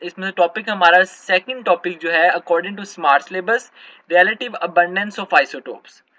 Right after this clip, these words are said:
तो रिलेटिव अबंडेंस क्या बोलते हैं? The percentage of an isotope of an element relative to other isotope of the same element is called relative abundance of isotope।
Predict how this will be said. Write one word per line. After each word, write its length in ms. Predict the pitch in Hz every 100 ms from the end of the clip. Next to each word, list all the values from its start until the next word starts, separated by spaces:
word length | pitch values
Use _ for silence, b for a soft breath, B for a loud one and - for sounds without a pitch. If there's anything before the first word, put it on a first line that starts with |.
| B B B -
तो 60 |
रिलेटिव 380 | 220 214 226 262
अबंडेंस 580 | - 196 202 208 220 214
क्या 220 | - 190
बोलते 380 | 214 202 190 208
हैं? 140 | 214 220
The 140 | 214 - 185
percentage 640 | 185 - 254 247 254 247 -
of 140 | 196 208
an 60 | 190 165
isotope 540 | 160 - 220 226 240 247 _ _
of 140 | 202 208
an 180 | 233 220 165 165
element 480 | 226 240 254 254 - 160
relative 500 | 180 208 262 269 247 262
to 80 | - 185
other 140 | 233 208
isotope 520 | 165 156 170 190 180
of 140 | 160 165
the 140 | 214
same 340 | - 240 254 208
element 420 | 147 135 113 - _ b b b
is 200 | 202 - 190
called 340 | 165 208 214 175
relative 440 | 175 196 233 175 160
abundance 420 | 160 165 185 190
of 180 | 175 165
isotope। 400 | 170 135 120 92